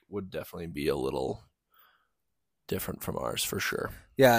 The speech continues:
Speaker 2: and
Speaker 1: He
Speaker 2: I think we
Speaker 1: gravitates towards
Speaker 2: mentioned
Speaker 1: different
Speaker 2: in, like,
Speaker 1: things.
Speaker 2: the Fast and Furious episode, I gave Fast and Furious and Hairspray the same score.
Speaker 1: Mm.
Speaker 2: Where Jake gave Hair-, Hairspray a very high score, you gave Fast and Furious a very high score.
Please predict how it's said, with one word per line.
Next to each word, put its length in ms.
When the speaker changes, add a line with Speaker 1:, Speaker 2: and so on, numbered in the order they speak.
Speaker 2:
and 160
Speaker 1:
He 80
Speaker 2:
I 60
think 240
we 80
Speaker 1:
gravitates 0
towards 80
Speaker 2:
mentioned 440
Speaker 1:
different 220
Speaker 2:
in, 60
like, 220
Speaker 1:
things. 100
Speaker 2:
the 880
Fast 320
and 160
Furious 540
episode, 680
I 160
gave 300
Fast 340
and 120
Furious 640
and 200
Hairspray 500
the 120
same 320
score. 580
Speaker 1:
Mm. 440
Speaker 2:
Where 140
Jake 280
gave 200
Hair-, 220
Hairspray 440
a 20
very 220
high 180
score, 380
you 140
gave 200
Fast 260
and 100
Furious 320
a 40
very 200
high 160
score. 440